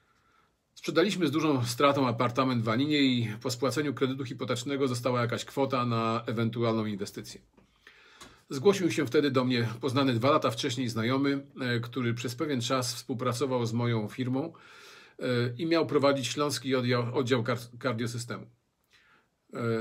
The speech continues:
nie doszło do tego wtedy, ponieważ wylądował w więzieniu za jakieś oszustwa kredytowe. Okazało się też, że pomógł mojemu bardzo bliskiemu, e, koledze praktycznie ukraść z konta mojej firmy, mm, sto kilkadziesiąt tysięcy złotych,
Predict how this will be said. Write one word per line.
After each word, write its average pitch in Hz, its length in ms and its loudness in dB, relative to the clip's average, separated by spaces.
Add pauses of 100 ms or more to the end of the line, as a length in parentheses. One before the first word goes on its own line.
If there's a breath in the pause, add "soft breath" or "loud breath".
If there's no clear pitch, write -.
(560 loud breath)
nie 160 120 2
doszło 190 200 2
do 139 80 2
tego 147 240 2
wtedy, 151 280 2
ponieważ 135 380 0
wylądował 131 560 2
w 104 40 -2
więzieniu 120 380 2
za 117 100 0
jakieś 110 220 -2
oszustwa 123 600 -4
kredytowe. 107 520 -6 (720 loud breath)
Okazało 156 420 4
się 135 200 0
też, 143 180 4
że 135 140 4
pomógł 139 340 -2
mojemu 127 320 2
bardzo 131 360 4
bliskiemu, 120 600 -2 (280)
e, 113 40 -4
koledze 127 500 0 (480 loud breath)
praktycznie 147 400 0
ukraść 147 340 2
z - 40 -6
konta 139 300 0
mojej 113 260 2
firmy, 123 500 -2 (100)
mm, 139 280 -8
sto 147 200 0
kilkadziesiąt 117 680 -4
tysięcy 107 400 -10
złotych, - 540 -14